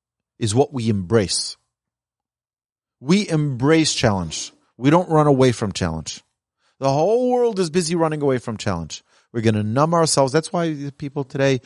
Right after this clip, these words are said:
all over the place, in next door, sadly, to the Torch Center, we have this smoke shop. And it smells sometimes very unpleasant, some unpleasant, uh, scents, aromas, coming from people smoking certain substances.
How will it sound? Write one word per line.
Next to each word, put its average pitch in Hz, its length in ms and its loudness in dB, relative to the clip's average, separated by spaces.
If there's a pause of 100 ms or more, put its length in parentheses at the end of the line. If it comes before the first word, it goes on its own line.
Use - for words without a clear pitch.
(240)
all 151 180 4
over 139 140 2
the 113 60 -8
place, 107 260 0
in 135 120 -4
next 123 280 -2
door, 120 440 2
sadly, 107 540 0
to - 140 -10
the 98 100 -8
Torch 104 280 -2
Center, 113 280 -4
we 110 120 -2
have 123 200 0
this 127 140 -2
smoke 151 340 0
shop. - 340 -4 (380)
And 135 140 -2
it 156 100 -2
smells 220 300 0
sometimes 180 460 -2
very 185 200 2
unpleasant, 156 720 0
some 143 240 -2
unpleasant, 147 640 -2
uh, 127 80 -2
scents, - 580 -2
aromas, 139 680 2 (480)
coming 147 260 0
from 117 200 -4
people 135 260 -4
smoking 120 480 -2
certain 123 320 -2
substances. - 720 -2